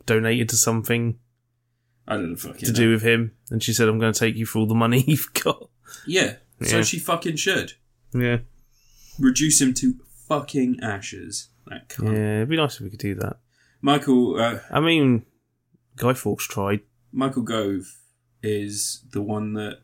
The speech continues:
Speaker 2: there's a load of rumours that he's actually gay, 'cause he was apparently seeing a bloke.
Speaker 1: That's okay, but he looks like Pob.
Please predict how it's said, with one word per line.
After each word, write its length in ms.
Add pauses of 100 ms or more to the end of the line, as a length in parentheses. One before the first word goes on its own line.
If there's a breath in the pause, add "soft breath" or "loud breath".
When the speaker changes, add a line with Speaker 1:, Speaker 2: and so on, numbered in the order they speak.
Speaker 2:
there's 200
a 40
load 140
of 80
rumours 260
that 80
he's 140
actually 380
gay, 360 (140)
'cause 140
he 100
was 160
apparently 340
seeing 240
a 60
bloke. 400 (680)
Speaker 1:
That's 220
okay, 300
but 140
he 60
looks 160
like 140
Pob. 280